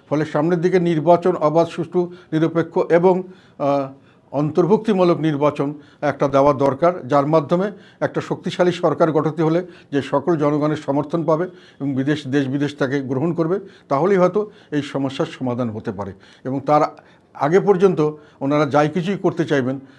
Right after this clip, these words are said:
আমি মনে করি, যেমন সংস্কারের কথা বলছেন, আবার কেউ বলছেন বিচার শেষ করে করবেন। সংস্কারের বিচারগুলি কন্টিনিউয়াস প্রসেস, এগুলোর প্র্যাকটিক্যালি কোনো শেষ নেই। আবার অনেকে বলছেন আগে করবেন, এ, স্থানীয় সরকার নির্বাচন। এগুলোকে সাধারণভাবে মানুষে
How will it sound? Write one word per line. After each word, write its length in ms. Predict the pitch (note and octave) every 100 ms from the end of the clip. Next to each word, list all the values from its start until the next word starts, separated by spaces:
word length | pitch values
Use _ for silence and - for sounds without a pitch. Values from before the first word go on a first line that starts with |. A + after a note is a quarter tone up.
| -
আমি 200 | C3 C#3+
মনে 200 | C#3+ C#3
করি, 180 | C#3 B2+
যেমন 320 | C3 C#3 C3+ - - -
সংস্কারের 540 | - D3 - E3 E3
কথা 180 | D3+ D3+
বলছেন, 320 | C3+ B2+ B2+ - - - -
আবার 180 | C3+ C3
কেউ 140 | D3+
বলছেন 260 | C3+ C#3+ A#2
বিচার 320 | C3 E3+ E3
শেষ 220 | E3 -
করে 180 | D#3+ D3
করবেন। 340 | C#3+ B2+ B2+ - - -
সংস্কারের 520 | D#3+ E3 E3 F3+ E3+
বিচারগুলি 520 | D3 F3 D#3+ D#3 D#3+
কন্টিনিউয়াস 540 | D3+ C#3 D3 C#3+ C3+
প্রসেস, 280 | - A#2 G#2+ - - -
এগুলোর 240 | D3 C#3 D#3+
প্র্যাকটিক্যালি 480 | E3 D3+ G#3 G3+ F#3
কোনো 180 | F3+
শেষ 380 | D3+ - B2+ -
নেই। 140 | G2+ F2+ - - -
আবার 200 | D3 D#3
অনেকে 200 | D#3+ D#3
বলছেন 360 | D#3 D3+ - - -
আগে 240 | C#3 D#3
করবেন, 360 | D#3 D3 D3+ D3+ - _ D3
এ, 120 | B2+
স্থানীয় 400 | - E3 D#3 E3+
সরকার 340 | E3+ C#3+ C#3+
নির্বাচন। 420 | C#3+ C3 B2+ C3 B2+ - - -
এগুলোকে 520 | D#3 F#3 F#3 F#3 F#3 F3+ - - -
সাধারণভাবে 640 | - D#3 G3 F#3 F#3+ F#3+
মানুষে 440 | D#3+ D3+ D3+ E3+